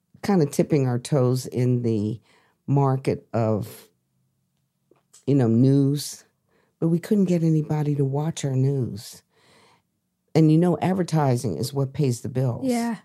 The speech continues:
Speaker 1: And because of that, we just didn't have the demographics right.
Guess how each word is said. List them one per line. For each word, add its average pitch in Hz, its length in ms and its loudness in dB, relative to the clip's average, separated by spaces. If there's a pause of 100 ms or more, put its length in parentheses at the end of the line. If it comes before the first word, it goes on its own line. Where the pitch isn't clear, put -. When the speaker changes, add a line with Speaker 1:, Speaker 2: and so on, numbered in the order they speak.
(540)
Speaker 1:
And 151 140 2
because 165 420 0
of 147 100 2
that, 135 320 0
we 151 300 -2
just 175 480 0
didn't 151 240 2
have 156 220 0
the 131 80 -2
demographics 123 960 -2
right. 101 320 -8